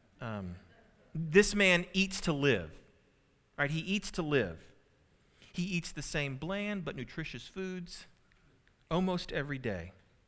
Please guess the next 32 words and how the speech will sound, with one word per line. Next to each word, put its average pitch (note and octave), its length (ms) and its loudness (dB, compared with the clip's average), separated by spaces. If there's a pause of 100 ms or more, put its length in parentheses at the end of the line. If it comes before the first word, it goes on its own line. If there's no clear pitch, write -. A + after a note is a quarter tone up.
(1300)
Really, C#3+ 200 4
I, B2+ 120 6
it B2 240 -6 (760)
blew C#3 160 0
my A#2 100 -2
<laughs> G2 140 -2
mind. G2+ 240 -2 (1700)
One F#3+ 220 0
of A3+ 60 2
the G3+ 60 2
points F3 340 -2
that C3 180 -2
Jesus C#3 400 -4
is A#2+ 140 -6
making C3+ 500 -2 (140)
throughout B2+ 480 2
these B2+ 260 -4
feasts C#3 460 -2
in G#2 140 -4
Luke A2+ 160 -6
five C3 400 4
and A2 100 -4
Luke G#2 160 -8
seven, C3+ 460 0
Luke G2 200 -12
nine, C3 320 2
Luke G#2 140 -6
eleven, B2 420 2
Luke G#2+ 140 -8
fourteen, C3+ 500 -6
Luke A2+ 200 -8
twenty-two, C#3 680 -2